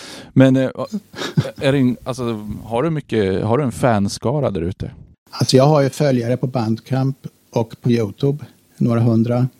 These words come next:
Speaker 2: Eh, eh, på Bandcamp är det ju ett gäng som alltid köper albumen, faktiskt.
Speaker 1: Ja.
Speaker 2: Men, eh, det finns ju ingen, eh,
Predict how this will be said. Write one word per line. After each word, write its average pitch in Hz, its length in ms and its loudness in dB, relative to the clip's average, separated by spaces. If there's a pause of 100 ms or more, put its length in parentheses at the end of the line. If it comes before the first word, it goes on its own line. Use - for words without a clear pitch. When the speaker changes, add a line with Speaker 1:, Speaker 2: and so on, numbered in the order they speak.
(640)
Speaker 2:
Eh, 113 720 0
eh, - 1300 -4 (120)
på 135 100 2
Bandcamp 131 580 2
är 139 140 2
det 139 120 0
ju 170 240 4
ett 156 140 -4
gäng 120 260 -4
som 120 180 -2
alltid 120 360 -2
köper 120 580 -6 (720)
albumen, 117 520 -2 (300)
faktiskt. - 440 -8
Speaker 1:
Ja. 101 220 2 (840)
Speaker 2:
Men, 117 580 2
eh, 113 180 0 (440)
det 120 100 2
finns 131 300 2
ju 143 60 4
ingen, 123 300 2 (100)
eh, 139 80 0